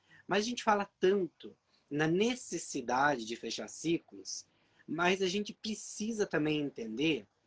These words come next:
por que que a gente tem essa dificuldade de encerrar ciclos. Porque a necessidade,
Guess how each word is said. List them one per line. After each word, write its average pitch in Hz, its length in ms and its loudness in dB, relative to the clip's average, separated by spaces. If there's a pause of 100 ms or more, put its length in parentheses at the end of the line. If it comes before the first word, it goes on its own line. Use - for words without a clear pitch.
(360)
por 208 160 2
que - 120 -14
que - 120 0
a 339 40 6
gente 226 300 -2
tem 208 200 0
essa 208 220 -4
dificuldade 202 1600 -2
de 127 80 -4
encerrar 120 380 -6
ciclos. - 640 -14 (480)
Porque 196 520 0 (120)
a 185 100 2 (480)
necessidade, 123 1120 -2